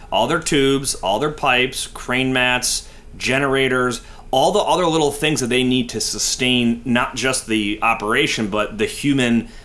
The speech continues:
living element that's there. Think about things like, um, and you probably won't be dealing with this as a freight broker, but, like,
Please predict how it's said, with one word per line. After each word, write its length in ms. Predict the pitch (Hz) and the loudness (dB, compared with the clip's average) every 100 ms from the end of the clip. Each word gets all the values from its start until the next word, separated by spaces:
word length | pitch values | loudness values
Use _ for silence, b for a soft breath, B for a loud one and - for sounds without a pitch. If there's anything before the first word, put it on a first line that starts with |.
| B | B
living 380 | 107 147 147 117 | 0 2 2 0
element 420 | 104 107 104 98 | 0 0 -2 -4
that's 200 | 98 - | -6 -6
there. 160 | 82 - | -8 -6
Think 180 | 160 | -4
about 240 | 156 147 117 | 0 0 0
things 240 | 143 131 | -2 0
like, 240 | 120 110 117 | 0 0 0
um, 340 | 107 95 95 B B - | 0 0 -2 B B -4
and 100 | 139 | -2
you 80 | |
probably 240 | 185 190 143 | 2 2 4
won't 140 | 135 | 2
be 80 | 117 | 0
dealing 260 | 120 123 120 | 0 -2 -2
with 140 | 117 | -2
this 200 | 123 110 | -2 0
as 140 | 104 | -2
a 40 | 92 | -4
freight 220 | - 208 | 0 0
broker, 240 | 139 113 | 2 0
but, 140 | 110 104 | 0 0
like, 200 | 120 | 0